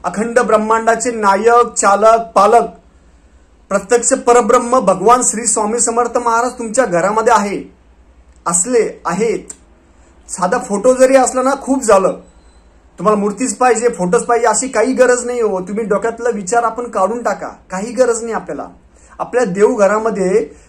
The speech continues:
देवीचा टाक, खंडोबाचा टाक, हे दोनच गोष्टी आणि महाराज, बस. बाकी, बाकी देव असले ठीक आहे, पण आपल्याला यंत्र असेल, श्रीयंत्र, हे यंत्र कोणते, काही गरज नाही. मी तर म्हणतो काही गरज नाही. माझ्या स्वतःच्या घरात नाहीये.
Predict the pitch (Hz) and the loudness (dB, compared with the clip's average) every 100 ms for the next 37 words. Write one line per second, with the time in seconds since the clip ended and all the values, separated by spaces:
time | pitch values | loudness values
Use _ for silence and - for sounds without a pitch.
0 | _ 170 185 226 - 240 240 226 - 190 | _ -2 -2 -2 -2 0 2 0 -2 -8
1 | 202 226 233 240 202 180 202 214 220 247 | 0 2 2 0 -2 -2 -4 -6 -2 -2
2 | 262 226 233 - 247 247 233 214 165 135 | -2 -2 -4 -2 -2 -2 -2 -2 -2 0
3 | 196 208 - - _ _ _ 175 180 233 | 0 0 -2 -16 _ _ _ -4 -2 -8
4 | 180 - 170 175 214 220 220 208 220 220 | -12 -8 -8 -8 -2 0 0 -2 -4 -10
5 | 226 226 214 208 214 214 196 - - _ | -10 -8 -6 -6 -6 -6 -8 -14 -20 _
6 | _ _ _ _ 147 196 208 214 175 185 | _ _ _ _ -10 -4 -2 0 0 0
7 | 185 220 202 - 196 185 175 196 190 196 | 2 2 2 0 -4 -6 -4 -4 -4 -4
8 | 190 160 185 185 196 185 190 185 208 196 | -4 -2 -2 -2 -4 -6 -6 -6 -2 0
9 | 254 233 226 202 202 151 - _ _ _ | 4 6 6 2 -2 -4 -10 _ _ _
10 | 170 180 185 175 190 196 196 170 165 196 | -6 -4 -2 -2 -4 -4 -4 -4 -2 -2
11 | 208 185 214 220 180 185 190 190 139 | 0 0 0 2 2 2 0 -4 -4